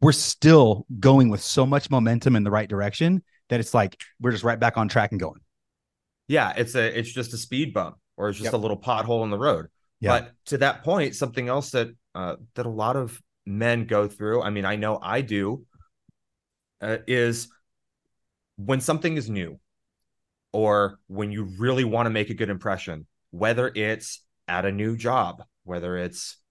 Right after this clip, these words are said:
Speaker 2: with a new, uh, person that you're dating, um, you try be-, on your best behavior and
Speaker 1: Yeah.
Speaker 2: you push as hard as you can so that you can wow everybody with that. And then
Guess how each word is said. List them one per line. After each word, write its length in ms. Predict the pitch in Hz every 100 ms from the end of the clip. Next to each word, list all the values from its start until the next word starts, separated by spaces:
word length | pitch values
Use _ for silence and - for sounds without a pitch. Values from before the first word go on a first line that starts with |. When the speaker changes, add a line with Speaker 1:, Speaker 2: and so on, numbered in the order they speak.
| _
Speaker 2:
with 300 | 85 98 98
a 80 | 101
new, 340 | 98 101 95 _ _ _ _ 76
uh, 120 | 73
person 460 | - 110 107 110
that 100 | 104
you're 140 | - 104
dating, 440 | 98 127 85 71 _ _ _ _ _
um, 180 | 85 85 - _ _ _ _ _ 120
you 160 | 95 110
try 300 | - 135 151
be-, 280 | 127 123 -
on 160 | 113
your 100 | 107
best 240 | 101 101 -
behavior 420 | 90 90 76 - _ _ -
and 280 | 101 95 95
Speaker 1:
Yeah. 80 |
Speaker 2:
you 140 | 95 104
push 340 | - 139 135
as 100 | 123
hard 240 | 123 127 127
as 100 | 120
you 120 | 117
can 500 | 120 101 92 90 - _
so 180 | - 117
that 200 | 101 101
you 280 | 98 104 101
can 280 | 104 92 80
wow 340 | 113 117 110
everybody 720 | 104 101 98 98 92 95 92 _ -
with 320 | 82 101 -
that. 220 | 78 - _ _ _ _ _ -
And 240 | 117 113
then 420 | 110 107 104 101